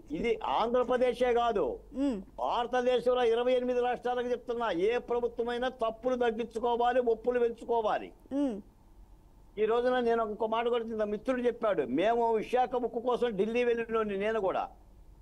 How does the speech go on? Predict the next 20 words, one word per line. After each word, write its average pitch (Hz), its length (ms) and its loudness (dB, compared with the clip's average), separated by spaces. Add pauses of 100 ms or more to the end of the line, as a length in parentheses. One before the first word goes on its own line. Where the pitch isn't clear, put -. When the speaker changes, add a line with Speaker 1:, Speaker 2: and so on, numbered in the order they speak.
(140)
Speaker 1:
సిపిఐ 233 380 2
రామకృష్ణ, 226 640 0
జేడీ 220 320 0
లక్ష్మీనారాయణ 226 760 0
గారు, 226 220 2
సిపిఎం 220 640 -2 (420)
శ్రీనివాసరావు 226 520 0
గారితో 214 240 2
కలిసి 220 280 -2
విశాఖ 240 440 0
ఉక్కు 233 260 -2
కార్మికుల 226 640 0
దగ్గరికి 220 340 0
అమరావతి 233 540 0
ఉద్యమ 214 340 -2
రైతులుగా 220 520 2
బస్సులు 214 340 -2
వేసుకునేది 220 420 -2
మద్దతు 208 320 -4
ప్రకటించాం. 196 600 -2